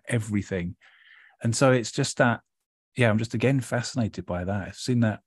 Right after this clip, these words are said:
in, in a moment, everything we could possibly need to know about ourselves is encapsulated in it. Um, and I'm also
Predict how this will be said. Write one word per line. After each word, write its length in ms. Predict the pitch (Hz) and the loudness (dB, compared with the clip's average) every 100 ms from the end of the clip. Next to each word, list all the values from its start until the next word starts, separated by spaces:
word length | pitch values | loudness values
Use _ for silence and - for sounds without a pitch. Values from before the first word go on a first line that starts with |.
| _ _ _ _ | _ _ _ _
in, 160 | 117 123 | -2 0
in 160 | 139 120 | 4 6
a 40 | |
moment, 440 | 113 123 127 101 92 | 8 8 6 2 0
everything 400 | 113 120 - 110 | -2 -2 0 0
we 80 | |
could 160 | 104 104 | 0 -2
possibly 340 | 120 - 110 107 | -6 -4 0 2
need 160 | 101 | 2
to 100 | - | 0
know 120 | 104 | 0
about 200 | 101 95 | 0 -4
ourselves 440 | 101 98 107 98 - | -6 -6 -4 -4 -6
is 80 | 95 | -8
encapsulated 680 | 92 120 - 101 90 98 90 | -6 -8 -6 -6 -6 -8 -8
in 60 | |
it. 100 | 85 - 403 - _ _ _ _ _ _ _ _ - | -8 -10 -18 -20 _ _ _ _ _ _ _ _ -8
Um, 480 | 101 101 101 98 - _ _ _ _ _ _ _ _ _ _ _ _ _ _ _ _ _ _ _ _ _ | -4 -2 -2 -4 -8 _ _ _ _ _ _ _ _ _ _ _ _ _ _ _ _ _ _ _ _ _
and 260 | 143 143 135 - - | 4 6 4 -4 -2
I'm 140 | 139 147 | 4 4
also 480 | 180 - 147 110 | 4 6 6 6